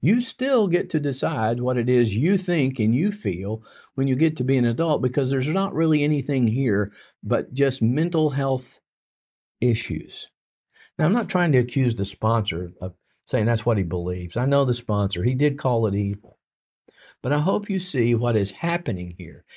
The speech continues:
This is this therapeutic way of looking at law. We're trying to deal with therapies till people can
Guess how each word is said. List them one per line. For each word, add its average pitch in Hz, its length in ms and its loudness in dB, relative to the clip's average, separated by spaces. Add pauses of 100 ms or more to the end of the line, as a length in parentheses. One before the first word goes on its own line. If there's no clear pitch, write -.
(320)
This 170 400 0
is 135 320 0
this 113 320 -2 (200)
therapeutic 170 1500 0
way 101 380 0
of 101 160 -2
looking 113 420 0
at - 160 -6
law. 92 520 -4 (720)
We're 131 160 0
trying 156 520 0
to 107 420 0 (380)
deal 139 240 2
with 107 320 0 (160)
therapies 113 720 0
till 104 200 -2
people 131 440 -2
can 98 440 -4